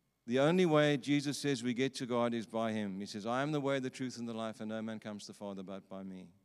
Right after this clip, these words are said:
And so I urge you, if you've been testing out Christianity, if you're here to see what goes on, if you're here because someone's brought you,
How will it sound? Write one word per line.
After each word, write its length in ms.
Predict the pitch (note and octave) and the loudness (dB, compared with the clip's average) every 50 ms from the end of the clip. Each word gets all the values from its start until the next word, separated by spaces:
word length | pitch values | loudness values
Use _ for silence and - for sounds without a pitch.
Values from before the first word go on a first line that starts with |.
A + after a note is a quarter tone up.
| _ _ _ _ _ _ _ _ - | _ _ _ _ _ _ _ _ -10
And 120 | - B2 | -8 -6
so 220 | B2+ - D3+ D3+ C#3+ | -2 2 4 4 6
I 140 | C#3 C#3+ D3 | 4 4 4
urge 340 | D3+ D3 D3+ D3 B2 - | 4 4 2 2 0 -2
you, 180 | A2 G#2+ G#2+ A2 | -4 -2 -2 -2
if 140 | A2 - - | -2 -2 0
you've 180 | B2+ C3+ B2 | 0 0 0
been 300 | A2+ C3 C3 B2+ B2+ A#2 - _ _ - _ _ _ _ _ _ _ _ _ _ _ _ - | 2 2 2 2 2 0 -4 _ _ -20 _ _ _ _ _ _ _ _ _ _ _ _ 0
testing 380 | C#3+ D3+ C#3 - - D3+ C#3+ C3 | 2 2 2 2 2 2 2 4
out 200 | C3 C3+ C3+ C3+ | 4 2 2 0
Christianity, 720 | - C#3+ C3 - - C3 B2+ B2+ B2+ B2 - C#3 C3+ B2+ | -2 -4 -4 -2 -2 0 2 2 0 0 -2 -2 -2 -2
if 140 | A2+ - A#2+ | -2 -2 -2
you're 100 | A#2+ G#2+ | -2 2
here 220 | A2+ B2+ C3+ C3+ | 2 4 4 2
to 120 | B2 - | 2 -2
see 240 | A2+ - - C3+ C#3 | -6 -6 -4 -2 -2
what 220 | C3+ B2+ C3 A#2+ - | 0 0 0 0 0
goes 300 | B2+ A#2+ A#2+ A#2+ A#2 B2+ | 0 0 0 0 0 0
on, 260 | B2+ B2 B2+ C3 B2 | 0 0 0 0 -2
if 160 | A#2 G#2+ - | -4 -4 -6
you're 100 | A#2 A2 | -6 -4
here 380 | G#2 A#2 A#2+ B2 B2 A#2+ A#2+ A#2+ - _ _ _ _ - - _ _ _ _ - | -2 0 0 0 0 0 -2 -6 -12 _ _ _ _ -20 -20 _ _ _ _ -16
because 200 | A2+ G2+ A2 - | -10 -10 -8 -2
someone's 340 | - A#2+ A#2+ A#2 A2+ A2 | -2 0 0 2 0 -2
brought 380 | - - A2+ A#2 A#2+ A#2 - - | -4 -4 -2 -2 -2 -4 -4 -6
you, 260 | B2 B2 A#2 A#2 A2+ | -4 -4 -4 -4 -8